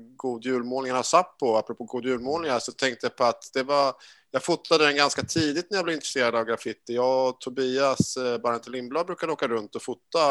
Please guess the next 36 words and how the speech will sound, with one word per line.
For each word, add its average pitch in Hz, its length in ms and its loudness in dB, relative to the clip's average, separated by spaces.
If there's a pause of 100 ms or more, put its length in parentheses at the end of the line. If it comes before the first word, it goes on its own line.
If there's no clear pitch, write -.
(360)
när 117 80 -4
vi 117 80 -6
började 131 400 0
bli 214 80 -2
intresserade 113 400 -4
av 98 40 -6
graffiti. 104 480 -8
Och 104 180 -6 (800)
fotograferandet, 165 800 2
förstod 147 420 -4
vi 143 60 -2
väl 131 140 0
efter 135 180 -2
en 131 60 -4
stund, 165 340 -4
hade 143 120 0
inte 127 120 -6
så 127 100 -6
hög 123 220 2
status - 760 0 (340)
i, 123 180 -2
bland 123 240 -2
graffitimålare, 139 760 2
utan 123 200 -4
det 131 60 -4
var 156 100 0
nästan 143 220 0
lite 127 140 -8
skämmigt 156 640 2
att 123 60 -2
vara 120 100 2
så - 140 -6
intresserad 123 340 0
av 131 60 4
andras 139 480 4
målningar. 107 600 -4